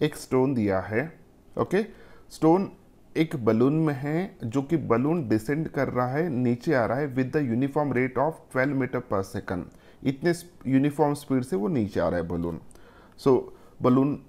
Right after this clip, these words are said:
को हम यहाँ पे कंसीडर करते हैं, this is the balloon। Okay, this balloon is descending in downward direction with a velocity of twelve meter per second।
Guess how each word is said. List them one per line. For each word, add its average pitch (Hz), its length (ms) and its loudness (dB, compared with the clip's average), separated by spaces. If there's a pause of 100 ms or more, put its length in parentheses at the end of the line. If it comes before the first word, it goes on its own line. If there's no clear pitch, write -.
(300)
को 143 80 0
हम 139 200 0
यहाँ 110 340 0
पे 127 60 -6
कंसीडर 110 460 -4
करते 95 180 -4
हैं, 113 60 -4
this 101 160 -4
is 95 100 -6
the 98 140 0
balloon। 131 300 0 (540)
Okay, 180 240 4 (220)
this 160 160 4
balloon 135 440 4
is 170 200 2 (200)
descending 127 580 0 (120)
in 147 240 2
downward 104 440 2
direction 135 520 -2 (640)
with 127 380 0
a 156 80 4
velocity 127 720 2
of 143 140 -4 (100)
twelve 131 340 4
meter 117 600 2 (240)
per 117 240 4
second। 85 580 -6